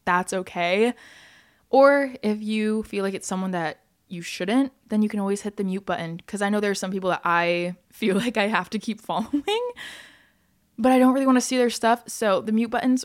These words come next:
really, really helpful. 'Cause you, sometimes, I get it, you don't wanna start drama, so that's the perfect way to kinda do that. And then decluttering your mental space. I think this is equally as important as your digital or your physical.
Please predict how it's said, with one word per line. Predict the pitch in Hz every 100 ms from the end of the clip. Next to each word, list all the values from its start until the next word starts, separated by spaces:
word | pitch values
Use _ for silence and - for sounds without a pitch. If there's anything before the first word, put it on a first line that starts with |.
| -
really, | 202 202 233 269
really | 247 226
helpful. | 208 175 - - - 190 -
'Cause | - 214
you, | 247
sometimes, | 269 254 254 247 220
I | 202
get | 165
it, | -
you | 190
don't | 196
wanna | 190
start | 196 185
drama, | 180 170 185 196
so | 202 180
that's | 170 170 - -
the | -
perfect | - 185 180 180
way | 175 156 -
to | - 185 180
kinda | - 185
do | 175 175
that. | 170 160 226 269 _ _
And | 226 226
then | 240 254 254 220
decluttering | 226 - 202 190 190 180 185 196
your | - 185
mental | 180 165 156 160
space. | - 160 143 -
I | 175
think | 180 180
this | 170
is | 170 160
equally | 185 196 180
as | 175
important | 175 175 170 185 -
as | 170 165 165 -
your | 180
digital | 175 196 196 196 196
or |
your | -
physical. | - 190 196 196 208